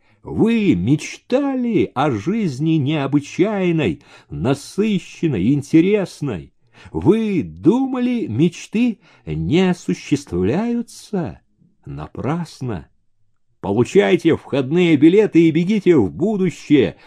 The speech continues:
увлекательное и легкое, как кинофильм. Индия, Аргентина, двойной оклад, диссертация, штормовые условия. Вдумчивый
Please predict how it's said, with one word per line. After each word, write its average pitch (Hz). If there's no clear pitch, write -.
увлекательное 165
и 147
легкое, 170
как 156
кинофильм. 156
Индия, 147
Аргентина, 147
двойной 104
оклад, 156
диссертация, 113
штормовые 101
условия. 107
Вдумчивый 127